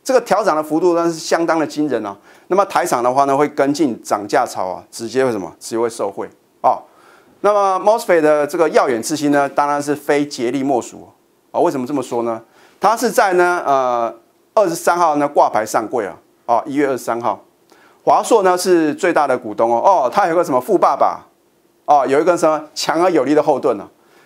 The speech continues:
持股呢占两成哦，哦，所以它为什么筹码呢相对会比较稳定？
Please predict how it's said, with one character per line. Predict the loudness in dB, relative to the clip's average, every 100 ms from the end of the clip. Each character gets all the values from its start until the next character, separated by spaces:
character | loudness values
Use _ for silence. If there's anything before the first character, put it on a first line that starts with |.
| _ -10
持 | -4 -2
股 | 2
呢 | 2 2
占 | 2 2
两 | 0 -2
成 | -4 -2
哦， | -4 -8 _ _ _ 0
哦， | 2 4
所 | 4
以 |
它 | 4 4
为 | 2
什 | 2
么 | 0
筹 | 0 0
码 | 0 0
呢 | 0
相 | 0 0
对 | 0
会 | 0
比 | 0
较 | 0
稳 | 0 -6
定？ | -10